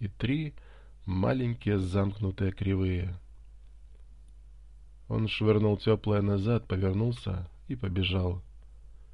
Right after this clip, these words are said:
Двое мужчин и Ленни мчались по коридору, пытаясь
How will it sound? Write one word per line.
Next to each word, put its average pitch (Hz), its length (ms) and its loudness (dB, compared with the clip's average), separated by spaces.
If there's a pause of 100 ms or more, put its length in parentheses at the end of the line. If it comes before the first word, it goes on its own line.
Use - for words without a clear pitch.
(360)
Двое 104 380 6
мужчин 101 500 4
и 98 40 6
Ленни 98 380 6
мчались 95 480 2
по 98 120 -2
коридору, 98 500 2
пытаясь 95 600 0